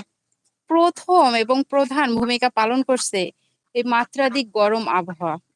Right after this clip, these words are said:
এই মাত্রাধিক গরমের কারণে হাঁস নানাভাবে অসুস্থ হয়ে যাচ্ছে। আহ, যে হাঁসগুলো বাহিরে, অর্থাৎ মাঠে ছেড়ে দেয়া হয়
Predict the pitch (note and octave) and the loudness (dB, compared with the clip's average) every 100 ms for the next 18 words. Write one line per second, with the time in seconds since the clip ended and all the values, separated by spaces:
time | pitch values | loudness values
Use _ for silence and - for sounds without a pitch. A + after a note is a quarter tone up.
0 | _ C#4+ D4+ C#4+ C4 D#4 D#4 D#4+ B3+ A#3+ | _ -2 2 2 0 0 0 0 -2 2
1 | A#3+ C4 D4 D4+ C#4 C4+ B3+ F3 - _ | 2 4 2 0 0 0 0 -2 -4 _
2 | - - - C4+ A#3+ - B3+ B3+ C#4 D4 | -20 -20 -4 -2 0 0 0 0 2 0
3 | A#3+ A3 C4+ C4 G3+ - _ - - A#3+ | -2 -4 0 0 0 -4 _ -10 -4 -2
4 | - C#4 - G3+ E3+ E3 F3+ - E3+ - | -2 -2 -2 -2 -2 0 -2 -2 -4 -8
5 | _ - - _ G#3+ A3 C#4+ D#4 C#4+ D#4 | _ -20 -20 _ 0 0 0 0 2 2
6 | D4 D#4+ D#4+ C4 A3+ B3 D4+ C4 C#4+ G4 | 2 2 2 2 0 2 2 2 0 -2
7 | - A#3 A#3+ C4 B3 A#3+ A#3+ - D#4 E4 | -2 -2 0 -2 0 0 0 0 0 -2
8 | - - _ - C#4 C4 C4+ C#4 C#4 B3 | -6 -18 _ -2 0 0 2 2 0 2
9 | C4+ | 0